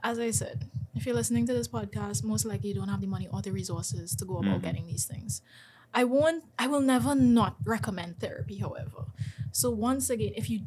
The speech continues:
Speaker 1: do feel like you need expert help and assistance with something you went through as a child that nobody can fathom,
Speaker 2: Mm.
Speaker 1: please reach out to a friend, a family member. Reach out to me, you know, and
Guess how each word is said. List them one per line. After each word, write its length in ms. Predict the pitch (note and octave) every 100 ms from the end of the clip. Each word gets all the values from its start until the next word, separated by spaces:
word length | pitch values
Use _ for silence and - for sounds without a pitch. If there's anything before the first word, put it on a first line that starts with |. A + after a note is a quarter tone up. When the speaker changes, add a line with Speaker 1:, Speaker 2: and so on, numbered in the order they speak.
| -
Speaker 1:
do 260 | - B3+ B3+
feel 380 | - - A#3+ G#3+
like 180 | G3+
you 80 | G#3
need 240 | G3 G3 - -
expert 560 | G#3+ - - - G#3 F3
help 440 | - C4 - - - - - - - -
and 80 | A3+
assistance 840 | F3+ - C#4 - - - - - -
with 120 | F#3 -
something 240 | A3 F#3+
you 220 | F#3 F#3
went 300 | G3 A3+ B3+
through 160 | B3+ A3
as 100 | F#3
a 80 | -
child 520 | - A3+ - - - - -
that 100 | G3
nobody 460 | G3+ A3 C4 G#3+
can 180 | G3+ E3+
fathom, 540 | G3+ G3+ - G3+ G#3 - - - F#2+
Speaker 2:
Mm. 260 | F2 D#2+ - -
Speaker 1:
please 600 | - D4 C4 A#3 F#3+ F#3+
reach 400 | G3 A3 G#3+ -
out 160 | A3 A3
to 120 | A3
a 60 |
friend, 320 | G#3+ - G3+ F#3
a 80 |
family 460 | G3 - A#3+ G3 F#3+
member. 400 | G3 F#3+ G3 - - -
Reach 240 | G#3+ G#3+ C4+
out 180 | C4+ C4+
to 80 | C4+
me, 380 | C4 A3 F3 -
you 100 | G3
know, 380 | G3 F3+ G3 B3+ - - - - -
and 360 | G#3+ A3+ G#3